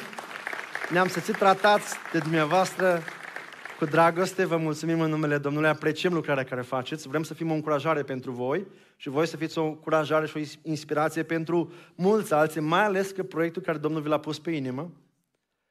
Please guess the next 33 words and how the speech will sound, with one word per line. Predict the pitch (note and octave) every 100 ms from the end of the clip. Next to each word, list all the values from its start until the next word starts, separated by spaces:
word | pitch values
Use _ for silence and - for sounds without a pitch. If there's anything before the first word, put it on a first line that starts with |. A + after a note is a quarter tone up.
| _ _ _ _
uh, | B2+ A#2+
de |
ce | C3 F3
spun | E3+ D#3+
că | D3+
e |
de | C#3
la | C3
Dumnezeu? | B2 B2 A2 B2+
Că | C#3
poate | B2 C3+ C3+
vă |
întrebați, | C3 C3 C3
"De | C#3
unde | D3
știi | C#3+
că | B2
e |
de | A2+
la |
Dumnezeu?" | A2 G#2+ G2+ G#2+ A2+ _ _ _ _ _ _
Că | -
e |
mai | C#3
mare | D3 D#3
decât | C#3 C#3
voi. | B2+ B2 G#2 - _ _ _ _ _ _ _ _ _ _ _ _
E | -
mai | D3
mare | D#3 F#3+
decât | F3+ F3 E3+
potențialul | D#3 D#3+ D3 D#3+ D3
vostru. | C3 - - A#2+